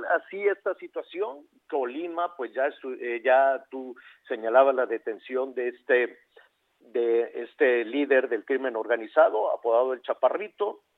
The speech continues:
y que también tuvo, pues tuvo sus, sus repercusiones. Detenciones importantes, sí, y veremos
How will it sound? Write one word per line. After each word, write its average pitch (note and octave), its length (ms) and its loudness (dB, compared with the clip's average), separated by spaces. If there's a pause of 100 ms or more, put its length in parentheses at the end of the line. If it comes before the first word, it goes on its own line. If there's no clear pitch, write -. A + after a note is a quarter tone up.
(840)
y C3+ 140 -12
que D3+ 120 2
también B2 500 -2 (400)
tuvo, A2+ 680 0 (480)
pues - 220 -8
tuvo A#2 340 0
sus, G#2 160 -10 (720)
sus C#3 120 4
repercusiones. B2+ 840 2 (500)
Detenciones F#3 600 2
importantes, G3 720 0 (100)
sí, C#4+ 340 -4 (460)
y C3+ 140 -8
veremos C#3+ 440 2